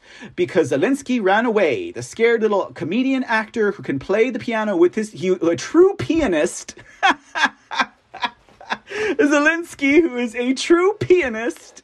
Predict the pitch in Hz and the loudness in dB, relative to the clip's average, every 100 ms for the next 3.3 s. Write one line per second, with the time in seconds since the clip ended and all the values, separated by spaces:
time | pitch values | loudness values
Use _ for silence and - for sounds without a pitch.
0 | - 220 - 233 233 - 226 220 254 285 | -2 0 0 -2 -2 -2 -2 2 2 2
1 | - 196 208 226 254 277 269 - - - | -2 0 0 0 0 2 0 -2 -10 -20
2 | - - 160 156 - - 262 240 254 277 | -20 -18 -2 0 0 -2 -6 -4 -2 0
3 | 349 214 117 | -2 -4 -8